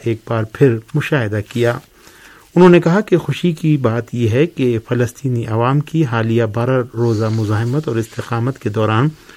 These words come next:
مختلف ممالک، حتیٰ اسلامی حکومتیں آگے آئیں اور انہوں نے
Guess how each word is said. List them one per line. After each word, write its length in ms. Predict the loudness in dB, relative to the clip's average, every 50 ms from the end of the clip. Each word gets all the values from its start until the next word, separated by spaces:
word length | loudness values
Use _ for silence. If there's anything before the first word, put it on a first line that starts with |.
| -20 -20 -20 -20 -20 -20 -20 -20 _ _ 0 4
مختلف 560 | 4 4 4 6 4 6 6 6 2 2 0
ممالک، 480 | 0 2 4 4 4 4 2 2 -2 -4
حتیٰ 240 | -4 0 2 2
اسلامی 440 | 2 2 0 -2 0 0 2 2 2
حکومتیں 720 | 2 0 -2 -4 -4 -2 -2 -2 -2 -2 0 2 2 2 0 -2 -6 -6 -2
آگے 360 | -2 -2 0 0 0 0 0
آئیں 280 | 0 0 0 0 0
اور 140 | 0 0 0
انہوں 280 | 0 0 0 0 -2 0
نے 180 | 0 0 0